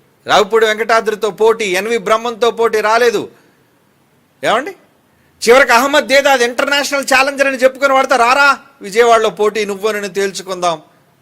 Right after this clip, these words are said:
మేమందరం ప్రత్యక్ష సాక్షులం కదా మీటింగ్కి. ఏమండి, అది డిబేట్ అంటే. నిజంగా జరిగితే వాడిని ఓడించి ప్రజల మధ్య బాప్తీసంను తీసుకోవాలి, అది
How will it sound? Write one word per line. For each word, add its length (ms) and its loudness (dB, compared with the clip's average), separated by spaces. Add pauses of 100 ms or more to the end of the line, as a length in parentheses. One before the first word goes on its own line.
(320)
మేమందరం 280 -2
ప్రత్యక్ష 360 -4
సాక్షులం 460 -6
కదా 200 -4
మీటింగ్కి. 680 -12 (1600)
ఏమండి, 320 -2 (960)
అది 380 -2
డిబేట్ 440 0
అంటే. 500 -4 (160)
నిజంగా 420 2
జరిగితే 460 2
వాడిని 400 6
ఓడించి 380 2
ప్రజల 320 0
మధ్య 220 0
బాప్తీసంను 720 0
తీసుకోవాలి, 680 0 (260)
అది 500 0